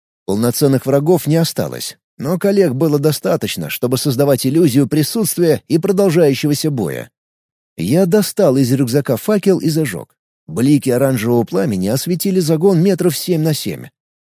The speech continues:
"Тупик!" — с отчаянием в голосе воскликнула Света. Убедившись, что врагов впереди нет, я шагнул внутрь. "Действительно,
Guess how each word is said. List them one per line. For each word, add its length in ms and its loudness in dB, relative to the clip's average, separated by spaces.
"Тупик!" — 500 0
с 140 -6
отчаянием 580 2
в 80 -8
голосе 400 2
воскликнула 520 -2
Света. 460 -8
Убедившись, 600 0
что 180 -2
врагов 380 0
впереди 400 -2
нет, 300 0
я 160 -2
шагнул 380 0
внутрь. 380 -2
"Действительно, 880 0